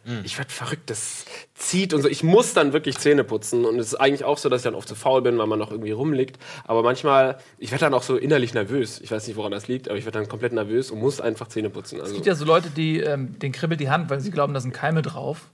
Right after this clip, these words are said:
Speaker 2: Mhm.
Speaker 3: Ähm, na, die
Speaker 2: Vielleicht
Speaker 3: sind
Speaker 2: geht es in die Richtung,
Speaker 1: Als ob die
Speaker 2: ja.
Speaker 1: die spüren würden, meinst du?
Speaker 3: Ja, ja. So, ne, gibt's, äh, gibt bestimmte so, so, so, ähm, Überreaktionen auf, äh,
Speaker 2: Ja.
Speaker 3: gibt ja Leute, die, die fassen nichts an mit der Hand oder die müssen sich dann immer sofort die Hand,
Speaker 2: Ja,
Speaker 3: äh,
Speaker 2: ja.
Speaker 3: waschen, dreimal so, dreimal so, dreimal so.
Speaker 2: Ja.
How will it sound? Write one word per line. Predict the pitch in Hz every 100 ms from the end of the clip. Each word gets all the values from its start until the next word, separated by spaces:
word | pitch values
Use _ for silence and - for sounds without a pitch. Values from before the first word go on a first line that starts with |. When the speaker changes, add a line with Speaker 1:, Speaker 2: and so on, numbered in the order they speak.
| _ _ -
Speaker 2:
Mhm. | 113 120 147 131 - -
Speaker 3:
Ähm, | 135 127
na, | 131
die | 127
Speaker 2:
Vielleicht | 123 123 147
Speaker 3:
sind |
Speaker 2:
geht | 156
es |
in | 160
die | 165
Richtung, | 180 113
Speaker 1:
Als |
ob | 127
die | 120
Speaker 2:
ja. |
Speaker 1:
die | 117
spüren | - 131 160
würden, | 202 190
meinst | 190 196
du? | 370 -
Speaker 3:
Ja, | 185
ja. | 175 175 -
So, | 143 135 196 -
ne, | 156 160
gibt's, | 190 208
äh, | 185
gibt | 214 247 196
bestimmte | 185 226 185
so, | 160 160
so, | 151 156 143
so, | 143 143 143 -
ähm, | 143 135 135
Überreaktionen | 170 180 143 135 - 143 135 -
auf, | 127 - -
äh, | 117
Speaker 2:
Ja. | 113
Speaker 3:
gibt | 180
ja | 202
Leute, | 165 175
die, | 160 156 143 - - -
die | 139
fassen | - 170 165
nichts | 165 165 -
an | 160 156
mit | 143
der | 131
Hand | 147 143 143
oder | 143 135
die | 135
müssen | 147 156
sich | 143
dann | 143
immer | 143 143
sofort | 131 160 135
die | 131
Hand, | 151 143 -
Speaker 2:
Ja, | 117
Speaker 3:
äh, | 143 135 139
Speaker 2:
ja. |
Speaker 3:
waschen, | 147 156 160 151
dreimal | - 131 131
so, | 131 147
dreimal | 143 127 127
so, |
dreimal | 135 131 131
so. | 131
Speaker 2:
Ja. | 135 - 143 143